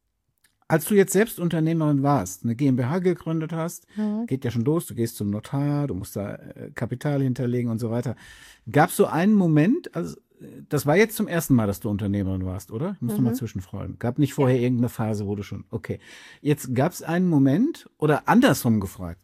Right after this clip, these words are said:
Speaker 1: gibt es eine Sache, von der du sagst, die hat mich als Unternehmerin komplett überrascht? Die hätte ich als Unternehmerin so nicht erwartet, weil ich ja bis dato immer angestellt war.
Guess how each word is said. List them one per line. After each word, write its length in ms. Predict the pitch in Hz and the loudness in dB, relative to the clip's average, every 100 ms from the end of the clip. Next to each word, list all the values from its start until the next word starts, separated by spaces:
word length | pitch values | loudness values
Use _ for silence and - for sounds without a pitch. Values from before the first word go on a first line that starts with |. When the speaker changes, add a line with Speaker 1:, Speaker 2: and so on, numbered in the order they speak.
| - | -6
Speaker 1:
gibt 260 | 214 - | -6 -4
es 240 | 208 202 - | -6 -6 -8
eine 400 | - 143 214 247 190 | -2 2 2 2 0
Sache, 420 | - 165 247 247 | 0 -2 -2 -6
von 200 | - 160 | -4 -2
der 140 | 160 | -2
du 80 | 156 | -2
sagst, 360 | 147 160 - - | -4 -4 -6 -4
die 120 | 143 | -4
hat 120 | 135 | -4
mich 140 | 147 | -6
als 140 | 120 120 | -8 -8
Unternehmerin 1200 | 123 117 110 123 185 139 123 - - 92 107 190 220 - | -6 -2 0 0 0 -2 -4 -6 -8 -4 -2 -2 -6 -2
komplett 520 | 127 - 139 156 - _ _ _ _ | -2 0 -2 -4 -10 _ _ _ _
überrascht? 560 | 123 113 98 101 - _ _ _ _ _ | 0 2 0 -4 -10 _ _ _ _ _
Die 80 | 113 | 0
hätte 220 | 127 139 | 0 0
ich 220 | 131 127 | -4 -6
als 160 | 110 101 | -6 -4
Unternehmerin 800 | 117 110 107 113 139 202 180 180 | -4 0 2 6 6 6 2 2
so 140 | 135 127 | 2 4
nicht 200 | 180 - | 2 0
erwartet, 640 | 147 160 165 - 233 - | -2 -2 -2 -2 -6 -4
weil 140 | 131 | -4
ich 100 | 147 | -4
ja 60 | 147 | -6
bis 160 | 151 | -6
dato 240 | - 123 143 | -6 -4 -2
immer 160 | 147 | 0
angestellt 540 | 123 139 123 - 92 - | 2 0 0 -4 -8 -10
war. 180 | - | -18